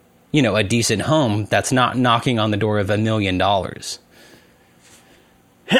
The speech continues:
You know, and you're not gonna get a palatial estate either. Um, you know, whereas my brother and his wife, they have a, a great home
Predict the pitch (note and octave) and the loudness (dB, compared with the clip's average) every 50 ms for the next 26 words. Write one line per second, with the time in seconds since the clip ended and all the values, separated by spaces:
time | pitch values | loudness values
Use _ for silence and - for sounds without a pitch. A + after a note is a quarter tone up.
0 | - G#3+ G3+ E3+ - - - - - C#3+ D3 C#3+ B2+ B2+ C#3 D3 D3+ E3 F3 F#3 | 2 2 0 0 -2 -2 -6 -2 0 2 4 4 4 4 4 4 6 6 4 4
1 | D3 E3 D3+ D3 C3+ C#3+ B2+ A#2+ - - C3+ C3 B2 A2 - A#2+ A2 G#2+ - - | 4 2 2 4 4 4 2 2 0 0 2 2 2 2 0 0 0 0 -2 -2
2 | - - E3 C3 F#2+ - - C3 B2 G#2 - - - - - - - _ _ _ | 0 0 0 0 0 0 -2 -2 -2 -2 -2 -6 -8 -12 -16 -20 -20 _ _ _
3 | _ _ _ _ _ _ _ _ _ _ _ _ _ _ - _ _ - - - | _ _ _ _ _ _ _ _ _ _ _ _ _ _ -20 _ _ -20 -20 -20
4 | _ _ _ _ - - C3 A#2+ A#2 A2+ A2 G#2+ G#2 F#2 - - - _ - - | _ _ _ _ -6 -2 0 2 2 2 2 0 -2 -2 -6 -10 -20 _ -20 -20
5 | _ _ _ - E3+ F3 D3+ A#2+ A2+ B2+ C#3+ C#3 C3 B2+ A#2 C3 B2+ A#2 A2 A2 | _ _ _ 2 2 4 4 4 4 4 4 6 4 4 4 2 2 2 2 2
6 | G#2 B2+ C3+ C3 B2 A2+ G#2 G2+ C3+ D3+ C3+ A2+ G#2+ G2 G2+ - B2 C3 A#2+ B2+ | 2 2 2 4 2 2 0 0 -2 -2 0 0 0 0 0 0 0 0 0 0
7 | G#2+ F#2 F#2+ F#2+ F#2+ - - A2+ G2+ - G#2+ A#2 C#3+ - - - A2 G2 F#2+ F#2 | -2 0 -2 -2 -4 -4 -6 -6 -4 -2 0 0 0 0 -2 -4 -4 -2 -2 -4
8 | G2 A#2 | -4 -6